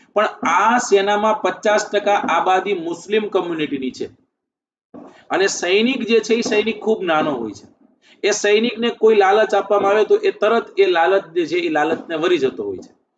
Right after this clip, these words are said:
અને બને છે પણ એવું કે જ્યારે યુદ્ધ થાય છે, થોડાક જ તે ટાઈમમાં, લગભગ બીજે જ કે ત્રીજે જ તે દિવસે, આ આખે આખી પચાસ ટકા ની જે સેના હતી, પચાસ ટકા મુસ્લિમ લોકો હતા, એ કેની તરફ ભરી ગયા હતા? આની તરફ ભરી ગયા.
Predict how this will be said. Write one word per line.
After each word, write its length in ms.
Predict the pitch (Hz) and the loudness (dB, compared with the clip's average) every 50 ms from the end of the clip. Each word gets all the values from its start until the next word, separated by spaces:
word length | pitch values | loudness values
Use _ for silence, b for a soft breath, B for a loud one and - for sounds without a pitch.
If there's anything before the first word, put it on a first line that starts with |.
| b b b b - | b b b b -4
અને 180 | 147 175 175 | -2 -2 -2
બને 420 | - 156 147 147 165 208 240 247 - | -4 -2 0 0 2 2 2 0 0
છે 160 | - 196 185 | 0 0 -2
પણ 220 | - - 151 139 | -2 -4 -6 -6
એવું 280 | 127 123 139 170 185 190 | -2 0 2 2 2 2
કે 100 | 190 185 | 2 0
જ્યારે 340 | 147 127 147 147 160 170 160 | 0 0 0 0 0 0 -2
યુદ્ધ 460 | 151 139 143 165 196 190 220 208 - | -2 -2 -2 -2 -2 -2 -4 -4 -2
થાય 220 | 202 180 175 170 | -2 0 0 -2
છે, 300 | 151 151 151 147 160 175 - b b b b b _ | -2 -2 -2 -2 -2 -4 -6 b b b b b _
થોડાક 340 | 180 196 202 226 233 233 233 | 2 4 4 4 2 0 -2
જ 40 | 220 | -4
તે 240 | - - - 220 | -2 -2 -2 -2
ટાઈમમાં, 400 | 208 - 185 180 185 180 180 175 | 0 0 -2 -2 -2 -2 -2 -2
લગભગ 300 | 170 170 156 131 - 196 | 0 -2 -2 -2 -4 -4
બીજે 360 | 180 165 151 160 147 160 214 233 | -4 -4 -8 -6 -2 0 0 0
જ 40 | |
કે 200 | - - - 220 | 0 0 0 -2
ત્રીજે 340 | 202 - - 185 180 175 220 | 0 0 -2 -6 -2 -2 -2
જ 40 | 233 - - | -4 0 0
તે 120 | 220 208 | 0 0
દિવસે, 360 | - 190 180 160 156 175 185 | 2 0 -4 -2 0 -2 -2
આ 340 | - - 165 - 143 156 160 | 0 0 -2 -2 0 0 -2
આખે 220 | 175 - - 214 | -2 -2 -2 -2
આખી 300 | 208 - 180 185 - 202 | -2 -2 -2 -4 -4 -4
પચાસ 480 | 196 - 170 160 165 214 208 214 208 214 | -6 -4 -6 -4 -2 0 0 0 0 -2
ટકા 240 | 208 196 - 185 185 | -6 -4 -2 -2 -2
ની 120 | 185 180 | -2 -4
જે 120 | 170 165 170 | -4 -4 -6
સેના 380 | - - 156 151 160 156 143 | -4 -4 -4 -2 -2 -2 -2
હતી, 200 | - - 175 175 | -4 -4 -6 -8
પચાસ 560 | - - _ - - - - 226 226 208 - | -10 -10 _ -10 -8 -4 -2 -2 0 -2 -2
ટકા 220 | - 202 - 185 180 | -4 -4 -2 -2 -4
મુસ્લિમ 340 | 175 170 156 156 170 180 170 | -4 -6 -10 -4 -4 -4 -2
લોકો 300 | 165 160 156 147 156 147 | -2 -4 -4 -2 -2 -2
હતા, 360 | 135 - 151 160 175 180 B B B B B - - | -2 0 -2 -2 -2 -2 B B B B B -8 -6
એ 80 | 160 | -6
કેની 260 | 143 - 165 165 175 170 | -4 -2 -2 -4 -4 -4
તરફ 240 | - 165 160 165 | -4 -4 -4 -6
ભરી 220 | 143 127 143 147 160 | -4 -4 -4 -4 -4
ગયા 180 | 160 147 156 151 | -2 -2 -2 -2
હતા? 140 | 143 170 160 | -2 -4 -6
આની 260 | - 131 127 131 131 | -6 -6 -8 -8 -8
તરફ 280 | 123 - 120 120 107 | -10 -10 -10 -12 -12
ભરી 180 | - 107 104 98 | -14 -16 -18 -18
ગયા. 200 | 95 104 127 - | -18 -20 -20 -20